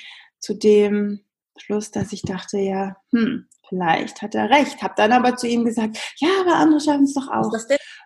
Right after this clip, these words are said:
Speaker 1: Und dann hat er
Speaker 2: Ist das vielleicht auch so ein bisschen diese, diese Schwierigkeit, die wir Frauen haben, dass uns oft von Medien vorgespiegelt wird,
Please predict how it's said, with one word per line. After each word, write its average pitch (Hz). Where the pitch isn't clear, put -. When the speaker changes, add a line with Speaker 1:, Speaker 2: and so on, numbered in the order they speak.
Speaker 1:
Und 220
dann 254
hat 269
er 269
Speaker 2:
Ist -
das 247
vielleicht 277
auch 247
so 262
ein 240
bisschen 233
diese, 202
diese 185
Schwierigkeit, 214
die 180
wir 190
Frauen 185
haben, 202
dass 190
uns 185
oft 214
von 180
Medien 208
vorgespiegelt 208
wird, 190